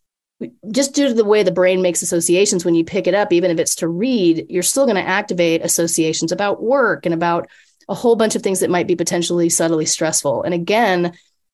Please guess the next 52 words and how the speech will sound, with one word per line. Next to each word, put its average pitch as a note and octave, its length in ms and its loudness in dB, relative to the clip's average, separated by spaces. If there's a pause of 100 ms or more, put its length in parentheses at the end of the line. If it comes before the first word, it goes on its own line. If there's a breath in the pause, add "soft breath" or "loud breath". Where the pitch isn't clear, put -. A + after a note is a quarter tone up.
(100)
if G3+ 140 -4
you're G3 120 0
trying A3+ 320 2
to G3+ 60 2
get F#3 180 2
to - 80 -2
sleep, E3+ 360 2
whether E3+ 180 2
that's D#3+ 300 -2
first F3+ 300 -2
thing E3 200 2
at - 100 0
night E3 340 0
or F#3 120 0
because E3+ 280 -2
you've E3+ 120 -2
woken E3 240 -2
up C#4+ 200 2
like E3+ 160 0
you A3 140 0
do, E3 280 2 (340 loud breath)
you G#3+ 140 -2
want G#3+ 360 0
to A3+ 60 -4
keep F#3+ 300 -6
your F3 80 2
brain F3 280 0
arousal D3+ 440 -2
levels C#3+ 400 -6 (100)
low E3 840 -2 (140)
and E3+ 120 -6
stress - 300 -2
levels D#3+ 240 -2
very E3 180 -4
low. D#3+ 680 -4 (360)
So F3+ 180 2
I G3+ 200 2
would G#3+ 340 2 (160)
really G3 480 2
think F3+ 260 0
it E3 120 -2
would F3 120 -2
be E3+ 140 2
better F3 320 2
to E3 160 -2
just E3 380 -2
pick F#3 180 0
up E3+ 120 -2
an D#3+ 100 2
old E3 200 0
school D#3 240 -4
book. E3+ 500 0